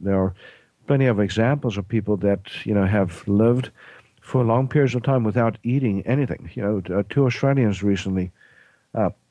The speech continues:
that literally spent a year, uh, showing that they could live without any food. Um, <clears throat> I think they did drink water,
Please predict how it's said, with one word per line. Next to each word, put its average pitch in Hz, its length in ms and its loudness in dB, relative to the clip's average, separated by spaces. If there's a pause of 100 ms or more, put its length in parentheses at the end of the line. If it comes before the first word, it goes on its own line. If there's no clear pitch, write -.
that 117 260 4
literally 113 340 0
spent 139 360 0
a 131 60 2
year, 104 360 2 (440)
uh, 98 200 0
showing 113 540 0
that 101 200 -2
they 104 140 0
could 98 240 -4
live 104 240 2
without 104 460 -2
any 127 180 2
food. 104 400 -2 (560)
Um, 98 300 0 (260)
<clears throat> - 260 -14
I 120 260 4
think 117 220 -2
they 107 120 0
did 104 220 0
drink 98 300 -2
water, 104 400 0